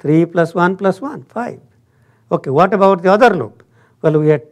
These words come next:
this loop had two plus five, seven plus three, ten, ten delays. So the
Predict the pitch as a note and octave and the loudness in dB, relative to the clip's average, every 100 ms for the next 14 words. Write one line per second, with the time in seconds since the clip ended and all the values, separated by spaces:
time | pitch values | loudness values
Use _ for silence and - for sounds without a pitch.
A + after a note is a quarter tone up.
0 | _ _ _ C#3+ G#3 G#3 F3+ F3+ E3+ D3+ | _ _ _ 2 2 2 0 0 0 0
1 | E3 - _ _ _ - E3+ F#3+ G#3 G#3+ | 0 -4 _ _ _ 0 4 4 2 -2
2 | F#3+ - G3+ F3 D#3 D#3 E3+ - _ _ | -4 -2 0 2 2 0 -4 -10 _ _
3 | _ _ _ _ F3 F#3+ F#3+ F#3+ E3+ F#3 | _ _ _ _ 0 2 2 0 0 -2
4 | F#3+ F3 E3 F3+ - F#3 E3+ E3+ G3+ F#3 | -6 0 0 0 -4 -4 -4 -2 -2 0
5 | D3 C#3+ D3 F#3+ _ _ _ E3 F3 F3+ | 0 -2 -4 -8 _ _ _ 0 0 0
6 | B2+ A2+ - C#3 C#3 | -6 -12 -16 -10 -10